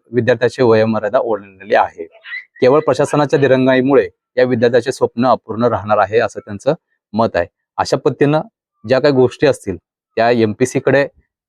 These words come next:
विद्यार्थ्यांनी ज्या मांडलेल्या होत्या, त्याच्यामध्ये त्यांनी सांगितलेलं आहे की एमपीसी मध्ये जर ही गोष्ट असेल तर आपण मूळ मुद्द्यावरती येऊयात.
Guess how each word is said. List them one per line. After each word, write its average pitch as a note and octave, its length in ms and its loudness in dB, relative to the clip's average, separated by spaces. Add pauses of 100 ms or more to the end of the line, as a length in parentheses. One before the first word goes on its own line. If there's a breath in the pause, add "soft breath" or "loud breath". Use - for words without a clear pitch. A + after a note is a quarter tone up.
(160)
विद्यार्थ्यांनी B2 440 0
ज्या C3 100 2
मांडलेल्या B2 380 2
होत्या, B2 140 4
त्याच्यामध्ये A#2+ 320 -6
त्यांनी B2+ 160 -4
सांगितलेलं A2+ 480 -4
आहे F#2+ 80 -6
की C#3 260 -4 (400)
एमपीसी A2+ 400 -2
मध्ये D3+ 220 2
जर D#3 80 4
ही C#3 180 2
गोष्ट B2+ 280 0
असेल G2+ 260 -2
तर - 260 -10
आपण A2+ 200 -2
मूळ C3 200 2
मुद्द्यावरती A#2+ 520 2
येऊयात. F#2+ 180 -6